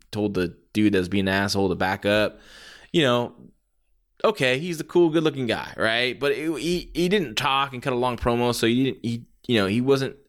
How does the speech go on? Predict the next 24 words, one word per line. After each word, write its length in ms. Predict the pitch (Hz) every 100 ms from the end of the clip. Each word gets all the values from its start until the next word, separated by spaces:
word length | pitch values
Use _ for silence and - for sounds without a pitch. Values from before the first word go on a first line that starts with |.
| -
exposed 500 | 107 - 131 123 104
there. 480 | 110 113 113 113 107 _ _ _ _ _ - - -
Um, 480 | 117 107 98 92 82 -
but, 220 | 220 214
you 120 | 208 214
know, 400 | 196 220 - - - _ _ -
okay, 440 | 190 226 269 147
keep 300 | - - 247
it 100 | 208
going. 560 | 165 240 254 156 107 - - _ _ _ _
Keep 240 | - 233 240
it 100 | 185
going. 340 | 190 233 185
Like, 240 | 135 110 117
make 200 | 170 226
him 80 |
a 80 | 226
man 200 | 180 185
of 80 | 165
mystery, 800 | 151 226 - - 180 101 73 - _ - - - - -
like 200 | 143 -
Goldberg 500 | 143 - - 311 -
was. 420 | - - - - _ -
Like, 360 | - 160 -